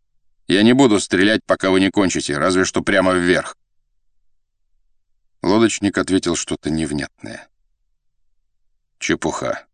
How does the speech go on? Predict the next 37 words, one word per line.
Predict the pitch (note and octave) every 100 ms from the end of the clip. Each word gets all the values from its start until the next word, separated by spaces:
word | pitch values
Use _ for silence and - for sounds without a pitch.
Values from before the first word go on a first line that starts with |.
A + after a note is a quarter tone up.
| _ _
сказал | - D#2 D#2
себе | - D2+ D#2
охотник. | D2 C#2+ - - _ _ _ _ _ _ -
«Он | G#2 A#2
ведь | F#2
это | G2+ E2
дело | E2 F#2+ D2+
знает, | D2+ E2 D#2+ - - _ _ _
и | D#2+
знает, | D#2+ F#2 G2 D2+
что | - D#2+
по | -
дороге | E2 F2 D#2+
сюда | - E2 E2+
я |
работал | D#2+ D#2+ E2 D#2+
не | D#2+
меньше | D#2+ D#2 - E2
его. | D#2+ - - _ _ _ _ _ _ -
В | E2
жизни | D#2+ A2+ A#2 E2+
не | D#2 E2+
стрелял | D#2 E2+ D#2+ F2+ F2+ _ -
аккуратнее | D#2+ - E2+ E2 - E2+
и | -
точнее. | E2 E2+ - F2+ D2
Чего | - F2+ F2
же | D#2+
он | E2+ D2+
взъелся? | E2 G#2 D#2+ - - - _ _ _ _ _ _ _ _
Я | - F2+
ведь | F#2+
предлагал | - G2+ G2 F2+ G#2
ему | G2+ E2
вместе | D2+ G2 G#2 -
ставить | D2 - D#2 D#2
чучело. | - E2+ - D2